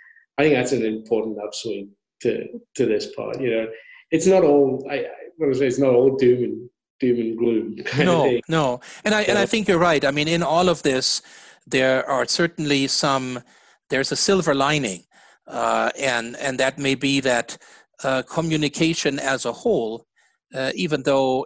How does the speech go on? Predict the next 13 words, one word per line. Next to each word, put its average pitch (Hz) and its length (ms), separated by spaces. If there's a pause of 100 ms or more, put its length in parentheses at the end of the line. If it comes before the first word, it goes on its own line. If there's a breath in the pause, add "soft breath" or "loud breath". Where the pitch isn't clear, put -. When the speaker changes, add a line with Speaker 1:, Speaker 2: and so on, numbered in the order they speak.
Speaker 2:
it's - 280
not 127 200
happening 131 760 (640)
face - 320
to - 100
face 226 420
right 110 260
now, 98 380 (500)
but, 135 400 (600)
uh, - 60
when 135 240
I 170 440
look 151 300